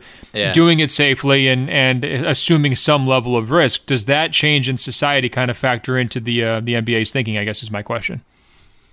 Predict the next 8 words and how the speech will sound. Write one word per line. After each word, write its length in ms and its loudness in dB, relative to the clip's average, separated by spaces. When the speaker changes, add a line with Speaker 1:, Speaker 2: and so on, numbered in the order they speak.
Speaker 1:
Yeah, 260 0
maybe. 1000 -4
I, 300 -6
I 40 -2
mean, 340 0
we 160 -2
do 260 -4
know 640 -2